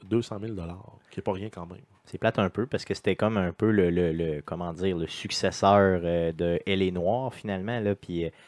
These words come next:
Speaker 2: avec la profondeur de l'histoire d'Elle est Noire, on pouvait s'attendre à avoir un jeu super hot, là. Donc, c'est plate qu'il l'ait pas, euh, qu'il l'ait pas mené à terme. Par contre, ce genre de jeu-là, euh, des fois, on voit d'autres studios qui arrivent puis qui les reprennent, euh, pour les, les
Speaker 1: Ouais.
Speaker 2: terminer, donc en espérant que ça arrive, là.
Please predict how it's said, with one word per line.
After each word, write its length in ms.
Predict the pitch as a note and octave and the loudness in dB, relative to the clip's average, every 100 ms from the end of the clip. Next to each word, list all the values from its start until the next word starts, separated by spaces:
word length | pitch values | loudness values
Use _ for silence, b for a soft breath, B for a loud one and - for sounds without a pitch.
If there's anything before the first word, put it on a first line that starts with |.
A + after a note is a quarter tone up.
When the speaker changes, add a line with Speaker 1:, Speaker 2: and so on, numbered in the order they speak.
| b | b
Speaker 2:
avec 100 | F2 | -6
la 80 | F2 | -4
profondeur 400 | - F2+ F#2 G#2+ | 0 0 4 2
de 60 | G#2 | 2
l'histoire 320 | F2+ - G#2+ | -2 2 4
d'Elle 140 | G2 | 4
est 80 | F#2+ | 2
Noire, 180 | F#2 A2+ | 2 2
on 80 | G2+ | 2
pouvait 260 | - F#2+ | 0 0
s'attendre 540 | F#2 - E2+ G#2+ A2 F#2+ | 2 0 2 0 0 0
à 60 | |
avoir 220 | F2 G2 G2 | 4 4 4
un 160 | F2 | 2
jeu 200 | E2+ A2 | 2 2
super 640 | G#2 - A2+ G#2 G2+ E2 - | 2 -4 -2 4 4 4 0
hot, 140 | A#2 - C#3+ | -2 -2 -6
là. 100 | C#3 B B B - | -6 B B B -10
Donc, 120 | F2+ | -6
c'est 120 | F#2 | -6
plate 400 | - G#2+ - - - | 0 0 0 -8 -20
qu'il 260 | - G2 F#2 | -8 -4 0
l'ait 100 | F2+ | 0
pas, 300 | - G#2 A2 B B B | 4 6 6 B B B
euh, 280 | F#2+ F#2 F2 | 2 4 2
qu'il 160 | - F#2+ | 0 -2
l'ait 80 | F#2 | 2
pas 120 | A2 | 2
mené 220 | A2 G#2 | 4 2
à 80 | F2+ | 4
terme. 260 | A#2+ C3+ | 4 2
Par 160 | A#2 G2+ | 2 2
contre, 240 | C#3 D3+ | 2 2
ce 120 | - G2+ | 2 4
genre 180 | C3 D3 | 4 4
de 140 | A#2+ | 4
jeu-là, 420 | A2+ G#2+ G#2+ C#3 - b b _ | 4 2 4 4 2 b b _
euh, 140 | G#2+ F#2+ | 2 4
des 160 | G2+ | 2
fois, 240 | F#2 A#2+ B2+ | 2 2 2
on 80 | |
voit 160 | G#2 A2 | 4 4
d'autres 260 | G2 B2 - | 4 0 0
studios 380 | - G#2+ A#2+ | -14 2 2
qui 120 | B2+ G#2+ | 4 2
arrivent 300 | F#2+ C3 - | 2 -2 -6
puis 120 | - | -8
qui 120 | G#2+ | 0
les 140 | G2+ | 0
reprennent, 640 | F#2 - - B2 C3 A2+ F#2+ b b b - | 0 -2 -4 -2 -2 -4 -10 b b b 0
euh, 160 | G2 F#2+ | 0 2
pour 220 | G#2 G2 | 0 2
les, 160 | G2 G2 | 0 0
les 120 | G2 | 0
Speaker 1:
Ouais. 40 | |
Speaker 2:
terminer, 500 | - G2 G2+ G2 A#2+ | 2 2 2 0 0
donc 220 | B2 F#2 | 0 0
en 80 | G2 | 0
espérant 440 | G2+ - G#2+ F#2+ G#2+ | 0 0 2 2 0
que 60 | |
ça 120 | - | 0
arrive, 380 | F2 E2 G#2 | 0 0 -6
là. 40 | F2+ | -8